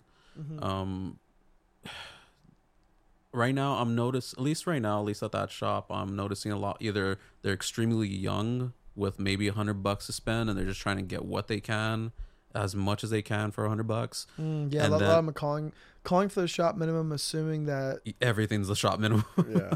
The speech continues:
Speaker 1: exactly.
Speaker 2: Plenty of those. It's
Speaker 1: Yeah.
Speaker 2: either that or plenty of piercings, and then
Speaker 1: They never seem to ask about my maximum.
Speaker 2: No, right? I was like, "Dude, do you wanna know my day rate? I will give it to you."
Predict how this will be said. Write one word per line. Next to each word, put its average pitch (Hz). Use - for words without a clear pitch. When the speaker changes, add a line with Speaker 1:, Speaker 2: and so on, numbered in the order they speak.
Speaker 1:
exactly. 107
Speaker 2:
Plenty 123
of 104
those. 92
It's 104
Speaker 1:
Yeah. 117
Speaker 2:
either 113
that 113
or 104
plenty 110
of 110
piercings, 107
and 95
then 95
Speaker 1:
They 175
never 190
seem 247
to -
ask 147
about 170
my 143
maximum. 101
Speaker 2:
No, 107
right? 117
I 110
was 110
like, 107
"Dude, 113
do 98
you 110
wanna 131
know 135
my 135
day 101
rate? 147
I 110
will 113
give 117
it -
to -
you." -